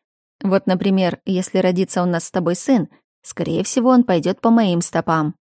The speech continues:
а дочь — в тебя и сестру. Но не переживай, ты, как и сестра, и наша дочь,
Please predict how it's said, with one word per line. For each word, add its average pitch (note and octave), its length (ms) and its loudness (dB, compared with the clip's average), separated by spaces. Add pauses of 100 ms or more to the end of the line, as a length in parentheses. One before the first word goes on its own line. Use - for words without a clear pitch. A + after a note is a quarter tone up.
а F3+ 120 2
дочь — A3+ 420 0 (120)
в - 80 -20
тебя F3+ 280 -2
и A#3 60 2
сестру. F#3 480 -4 (1000)
Но A3 180 4
не A3+ 140 6
переживай, F3+ 760 0 (280)
ты, A#3 260 4
как G#3 240 -2
и F3 40 0
сестра, E3+ 680 -4 (100)
и F3+ 80 -2
наша E3 360 -2
дочь, F3+ 420 -2